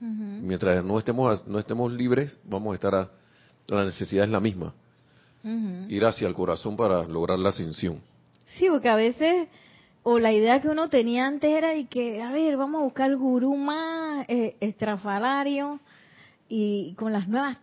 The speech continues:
Speaker 1: técnicas de quién sabe qué cosa, pero, oye, pues si no puedo con mis propios pensamientos y <laughs> sentimientos, yo misma no soy libre, ¿qué me ando enfermando por ahí?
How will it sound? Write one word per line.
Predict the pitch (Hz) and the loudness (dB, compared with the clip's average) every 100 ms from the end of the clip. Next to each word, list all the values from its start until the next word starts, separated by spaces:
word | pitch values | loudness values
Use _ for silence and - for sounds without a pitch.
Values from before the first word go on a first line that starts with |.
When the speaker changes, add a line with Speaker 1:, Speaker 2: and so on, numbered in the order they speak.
| _ | _
Speaker 1:
técnicas | 302 262 277 269 262 233 | 2 2 0 -2 0 0
de | 190 | 0
quién | 226 240 | -2 -2
sabe | 247 254 | 0 0
qué | 254 240 | 0 0
cosa, | 285 277 277 269 269 - - _ _ _ _ _ - | 0 0 0 -4 -4 -14 -20 _ _ _ _ _ 2
pero, | 359 320 262 254 285 285 - _ _ _ _ _ - | 8 10 10 8 4 0 -10 _ _ _ _ _ 0
oye, | 220 196 | 2 2
pues | 190 - | 0 -4
si | 202 | -4
no | 208 233 269 254 | -4 -2 -4 -4
puedo | 269 254 247 | 2 4 4
con | 240 220 | 0 0
mis | 196 | -2
propios | 175 226 220 240 | 0 0 2 0
pensamientos | 220 190 185 185 196 220 | 0 0 0 0 0 0
y | |
<laughs> | |
sentimientos, | 208 180 165 156 131 143 185 139 - - _ _ - - - - - - | 0 2 0 -2 -4 -2 -2 -4 -12 -18 _ _ -18 -18 -18 -20 -16 4
yo | 240 | 6
misma | 262 277 269 | 8 6 4
no | 262 254 | 2 4
soy | 254 247 | 4 4
libre, | 240 220 175 170 175 - _ _ _ | 4 2 2 0 -4 -8 _ _ _
¿qué | - 254 | 2 4
me | 285 | 4
ando | 277 269 | 2 2
enfermando | 254 233 226 220 220 226 202 | 2 0 0 0 -2 -2 -2
por | 196 | -2
ahí? | 190 175 | -2 -4